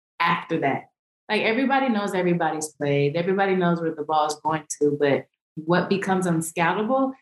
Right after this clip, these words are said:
is our movement, our spacing, our pace, our, um, variety of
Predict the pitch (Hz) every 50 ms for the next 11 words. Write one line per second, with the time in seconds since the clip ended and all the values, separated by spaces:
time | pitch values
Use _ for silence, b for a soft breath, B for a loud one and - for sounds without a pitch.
0 | B B B _ - 160 175 170 170 175 - 175 170 165 160 165 170 180 185 185
1 | 208 208 214 214 175 165 165 - - - - 170 175 175 175 - - 185 180 185
2 | 180 - 156 156 151 151 - - 180 175 175 175 175 175 175 - _ _ _ _
3 | _ _ _ - 160 160 160 156 156 156 - - 156 156 156 156 151 151 147 143
4 | 143 143 147 165 165 151 160 160 160 165 170 175 170 165 160 160 156 156 151